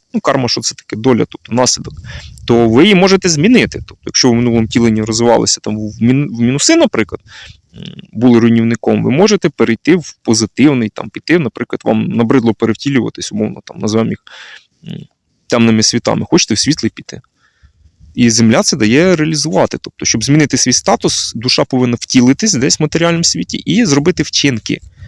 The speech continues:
Нам важливі вчинки. Вчинки в основі вкладаються в,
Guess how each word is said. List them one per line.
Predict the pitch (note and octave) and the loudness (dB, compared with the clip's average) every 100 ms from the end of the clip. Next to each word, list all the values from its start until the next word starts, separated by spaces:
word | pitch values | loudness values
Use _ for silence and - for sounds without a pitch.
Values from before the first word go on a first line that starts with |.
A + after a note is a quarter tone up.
| - - | -20 -4
Нам | C#3+ A3+ | 0 2
важливі | B2 B2+ F#3 C3 | 2 2 0 0
вчинки. | - - - - _ _ _ | -4 -6 -8 -16 _ _ _
Вчинки | - G3+ A#3+ E3 | -2 2 2 2
в | B2+ B2 | 2 -2
основі | - F3 D#3 | 0 0 0
вкладаються | - A#2 C#3 C#3 - | -2 0 2 2 0
в, | A#2 A2+ | -6 -8